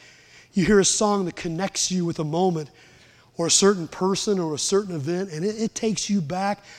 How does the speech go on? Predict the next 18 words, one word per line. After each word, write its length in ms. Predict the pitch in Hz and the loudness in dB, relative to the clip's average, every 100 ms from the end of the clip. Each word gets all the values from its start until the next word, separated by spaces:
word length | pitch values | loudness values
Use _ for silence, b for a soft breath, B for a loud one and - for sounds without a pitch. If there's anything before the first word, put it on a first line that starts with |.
| B B | B B
I 60 | 190 | 0
mean, 160 | 196 | 2
it 120 | 233 | 0
just 220 | 180 185 - | -2 -6 -2
brings 280 | 196 196 | -2 -2
a 80 | 156 | -6
flood 580 | - - 214 214 226 208 B B B - | -12 -6 -2 0 0 -2 B B B -8
of 140 | 175 | -6
memories. 840 | 165 175 196 180 165 165 135 - - b b b b b 180 | -2 -2 -2 -2 -8 -12 -16 -20 -20 b b b b b -6
And 140 | 170 | -4
it's 140 | 180 | -4
like 180 | 208 175 | -6 -4
reliving 600 | 196 214 202 220 196 175 | 0 2 2 0 0 -2
that 240 | 165 160 151 | -4 -8 -6
moment 360 | 180 160 147 - | -4 -4 -6 -6
all 360 | 165 180 175 - | -4 -4 -6 -6
over 400 | 165 165 170 170 b b b b | -6 -6 -6 -10 b b b b
again. 400 | 160 131 151 143 | -6 -4 -6 -8